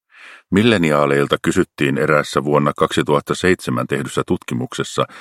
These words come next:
mitkä ovat heidän tärkeimpiä tavoitteitaan elämässä. Vastaajista seitsemänkymmentäkuusi prosenttia ilmoitti ykköstavoitteekseen rikastumisen.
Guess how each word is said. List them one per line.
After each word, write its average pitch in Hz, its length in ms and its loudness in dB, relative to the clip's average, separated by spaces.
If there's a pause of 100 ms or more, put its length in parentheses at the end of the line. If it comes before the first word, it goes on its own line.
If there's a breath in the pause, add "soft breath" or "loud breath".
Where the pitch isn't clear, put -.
(220 loud breath)
mitkä 95 280 2
ovat 78 240 2
heidän 80 240 2
tärkeimpiä 69 640 -2
tavoitteitaan 65 800 -2
elämässä. - 600 -8 (720 loud breath)
Vastaajista 76 680 2
seitsemänkymmentäkuusi 78 1080 0
prosenttia 69 600 -4
ilmoitti 67 500 -4
ykköstavoitteekseen 71 1400 -2
rikastumisen. - 840 -6